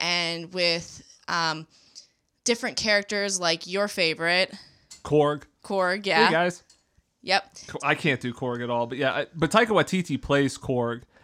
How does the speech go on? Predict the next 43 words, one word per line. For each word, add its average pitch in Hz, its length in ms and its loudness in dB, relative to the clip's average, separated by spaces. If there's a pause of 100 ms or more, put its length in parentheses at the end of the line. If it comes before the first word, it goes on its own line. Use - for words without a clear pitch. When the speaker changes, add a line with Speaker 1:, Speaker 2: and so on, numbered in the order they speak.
Speaker 2:
And 139 100 0
it's, - 140 -10
I 170 40 0
mean, 170 160 0
it's 170 100 0
just 196 160 -4
hilarious. 143 600 0 (160)
When 151 100 -2
he - 0 -
talks 170 300 2
about, 147 320 2 (220)
"I 156 80 4
was 151 80 4
starting 160 340 6
a - 20 2
revolution, 147 1000 0
but 139 100 0
I 135 60 0
didn't 139 180 -2
pass 143 260 0
out 147 140 2
enough 135 300 -2
pamphlets, 143 720 -4 (500)
and 143 100 2
that's 139 220 2
why, 156 300 4
<laughs> - 40 -6
like, 151 160 2
nobody 151 280 4
showed 143 320 4
up, 147 240 4
so 151 160 2
it 139 80 -2
didn't 147 200 0
work 139 240 0
well." 160 300 4
I, 175 160 2
I 190 60 0
mean, 185 80 2
it's 185 100 0
just 175 180 -2
absolutely, 131 840 0 (640)
um, 123 440 -4